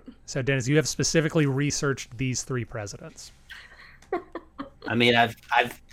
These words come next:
Speaker 3: I've done quite a few at this <laughs> point, Aaron.
Speaker 1: That's true. We're talking about
Speaker 3: Uh,
Speaker 1: one of them today.
Speaker 3: Ta-, Taft,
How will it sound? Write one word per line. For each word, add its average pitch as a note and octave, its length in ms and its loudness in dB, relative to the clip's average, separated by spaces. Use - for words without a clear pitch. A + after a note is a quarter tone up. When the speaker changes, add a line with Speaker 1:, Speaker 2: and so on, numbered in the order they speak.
Speaker 3:
I've B2 140 -2
done D#3+ 180 4
quite D3 240 6
a A2+ 80 4
few C3 220 4
at G#2+ 100 2
this A2+ 300 4
<laughs> - 20 -14
point, E3 400 6
Aaron. C#3+ 320 6
Speaker 1:
That's D3+ 220 2
true. A2 400 -8
We're D3+ 80 2
talking E3 300 6
about F3 220 10
Speaker 3:
Uh, - 20 8
Speaker 1:
one F#3 120 6
of F#3+ 60 2
them F3+ 160 0
today. G#3+ 380 -4
Speaker 3:
Ta-, G2+ 300 0
Taft, C3 400 0